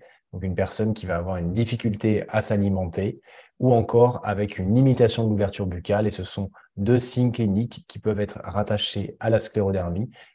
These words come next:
et qui, associés à une anomalie des extrémités telle qu'un phénomène de Raynaud,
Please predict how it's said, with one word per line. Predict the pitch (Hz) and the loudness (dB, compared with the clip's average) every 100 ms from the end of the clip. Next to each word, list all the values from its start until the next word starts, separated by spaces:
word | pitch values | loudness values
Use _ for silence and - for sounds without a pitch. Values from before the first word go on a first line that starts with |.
| - | -12
et | 101 | -10
qui, | - 107 101 _ _ | -4 -2 -4 _ _
associés | 117 117 131 117 - 117 110 90 | 2 2 2 -2 0 2 2 0
à | 98 | 0
une | 101 | 0
anomalie | 101 104 98 101 95 | 0 0 0 0 0
des | 95 98 | -2 -4
extrémités | - - 95 87 92 90 - - | -6 -6 -6 -4 -6 -8 -8 2
telle | 113 107 | 2 2
qu'un | - 92 | -2 -6
phénomène | 95 95 95 92 | -4 -4 -2 -2
de | 87 | -2
Raynaud, | 85 90 90 110 | -4 -4 -2 -4